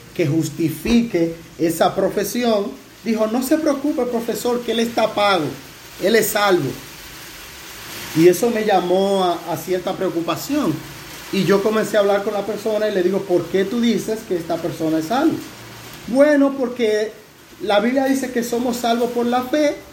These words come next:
y no por obras". Y él hizo en una iglesia,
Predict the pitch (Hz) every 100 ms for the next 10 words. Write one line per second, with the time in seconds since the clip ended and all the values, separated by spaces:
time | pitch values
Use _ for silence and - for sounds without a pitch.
0 | - - - - 202 202 220 226 247 285
1 | 269 240 240 - - - - - 170 196
2 | 220 233 240 269 240 233 202 208 214 233
3 | 233 233 233 233 247